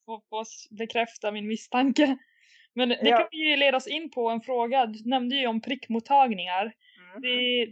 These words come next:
Speaker 1: det är ju lite på temat dermatoskop. Kan inte du berätta, vad är prickmottagning?
Speaker 2: Prickmottagning kallar jag helt enkelt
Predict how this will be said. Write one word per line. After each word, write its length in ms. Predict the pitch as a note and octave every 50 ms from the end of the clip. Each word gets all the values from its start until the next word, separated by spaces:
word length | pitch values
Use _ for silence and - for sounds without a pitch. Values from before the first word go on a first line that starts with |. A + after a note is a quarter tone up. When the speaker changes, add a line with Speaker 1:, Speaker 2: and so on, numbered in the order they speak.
| G#3+ G3+
Speaker 1:
det 60 | B3
är 220 | B3+ B3+ B3+ B3
ju 60 | A#3+
lite 200 | A3 A3+ A3+ A3
på 160 | G#3 A3 A3+ A3
temat 380 | - A#3+ A3+ A3 A3 A3+ A3+
dermatoskop. 680 | - G#3+ G#3 G#3+ G#3 A3 G#3+ - - B3 G#3+ G3 - -
Kan 140 | - B3 A#3+
inte 180 | A#3+ A#3 B3 B3+
du 100 | B3 A#3
berätta, 480 | G#3+ A#3+ C4 B3+ - _ _ A3+ A3
vad 180 | A3 A3 G#3+ B3
är 180 | C4+ C4+ A#3+
prickmottagning? 880 | A3 - - B3+ - _ A3 A3 - C4 C4 A#3+ G#3+ G3 F#3+ G3 G#3 G#3 - _ _ _
Speaker 2:
Prickmottagning 760 | - C4 B3+ - D4 C4+ C4+ D4 C4+ C4 B3 A3+ A3 G#3+ G#3
kallar 360 | - - G3+ G3 F#3+ F#3 F#3
jag 140 | F3+ F3 F3
helt 220 | G3+ F3 E3+ -
enkelt 520 | F#3 F3 F3 E3+ - _ F3 E3+ E3+ E3+